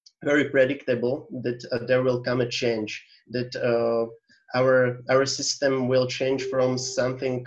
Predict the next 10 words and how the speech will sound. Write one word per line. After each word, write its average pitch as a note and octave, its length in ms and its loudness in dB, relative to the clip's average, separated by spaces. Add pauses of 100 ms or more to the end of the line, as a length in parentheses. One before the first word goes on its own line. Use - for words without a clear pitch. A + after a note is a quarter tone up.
very A#2+ 440 0
conservative, C3 720 0
maybe, C#3 520 0 (240)
uh, B2 100 2
to A#2+ 140 -8
something, C3 600 0 (100)
something B2+ 520 -2
more, B2 400 2
uh, A#2 160 2
liberal. A#2+ 580 2